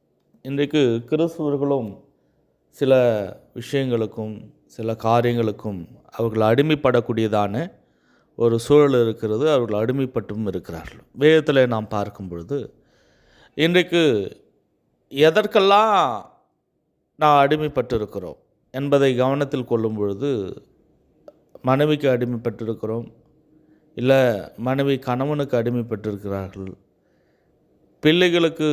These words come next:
சில பெற்றோர்கள் அடிமைப்பட்டிருப்பார்கள், சில பேர்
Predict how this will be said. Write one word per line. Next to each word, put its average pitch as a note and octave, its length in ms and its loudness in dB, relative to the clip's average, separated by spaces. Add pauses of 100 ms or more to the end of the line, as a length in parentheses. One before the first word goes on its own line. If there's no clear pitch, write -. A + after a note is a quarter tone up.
(460)
சில B2 240 0
பெற்றோர்கள் C3 480 0
அடிமைப்பட்டிருப்பார்கள், G2+ 1080 -4 (1400)
சில D3 240 4
பேர் D3 160 4